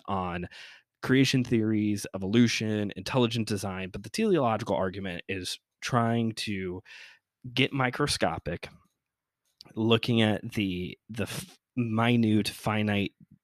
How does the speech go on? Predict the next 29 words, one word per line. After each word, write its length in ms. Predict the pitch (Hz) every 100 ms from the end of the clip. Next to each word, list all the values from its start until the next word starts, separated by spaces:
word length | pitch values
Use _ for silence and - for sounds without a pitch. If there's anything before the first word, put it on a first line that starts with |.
| -
details 840 | 107 104 - 107 95 87 90 - _ - - _ _
of 500 | 113 110 104 104 - -
creation 920 | - 113 95 95 95 - 85 80 98 - - - _
and 220 | 117 107 101
say, 540 | - 101 90 90 92 - _ _
"Somebody 560 | - - 143 170 170
had 180 | 117 131
to, 100 | 110 101 _ -
somebody 320 | - 151 165
had 140 | 147 120
to 60 | 98
create 480 | - 98 92 -
this. 400 | - 58 - - - -
Nobody, 580 | 120 127 147 135 113 123
this, 300 | 117 - -
this 340 | 131 139 135
couldn't 260 | - 185 165
have 100 | 120
happened 340 | 117 104 107
by 180 | 95 90 -
chance. 400 | - 98 95 -
This 220 | 110 117
is 180 | 107 - - - - _
far 480 | - 123 131 143
too 420 | 143 - 131 120 117
complicated 960 | - 117 101 - 101 - 92 90 85 - - -
to 100 | 110
have 280 | 113 101 -
just 380 | 117 101 -